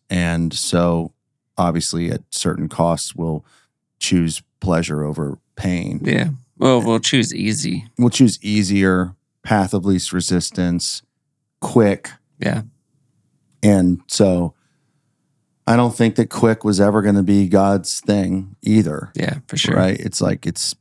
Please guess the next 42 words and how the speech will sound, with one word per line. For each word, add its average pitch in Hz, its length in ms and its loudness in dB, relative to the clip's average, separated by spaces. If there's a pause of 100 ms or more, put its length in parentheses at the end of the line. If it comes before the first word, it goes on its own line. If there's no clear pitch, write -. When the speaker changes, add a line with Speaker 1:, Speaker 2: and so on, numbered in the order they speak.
(140)
Speaker 1:
work 92 260 0
six - 360 -6
days, 90 500 -2
rest 82 360 -4
on 87 100 0
the 85 60 0
seventh. 85 720 -4 (460)
You're 90 140 -2
gonna 87 180 2
work 87 220 0
the 92 100 -6
ground. 85 760 -2
You 92 120 -4
know, 82 100 -4
I 82 80 -2
still - 260 -6
believe 82 360 -4
that 85 180 -8
there 87 120 -2
would 85 140 -4
have 80 80 -4
been 85 180 0
hidden. 85 480 -4 (220)
Speaker 2:
Yeah. 117 160 -2 (200)
Speaker 1:
And 90 420 0
so 90 280 0
not 92 260 4
everything 92 360 -2
would 85 100 -4
happen 90 300 -8
overnight. 87 440 -8
It 87 40 -8
would 80 120 -8
be 85 140 -8
a 82 60 -6
process. - 880 -8 (880)
So - 180 -4
quick 113 360 0
is 85 160 -4
definitely, 95 1300 -2
you - 160 -4
know, - 460 -8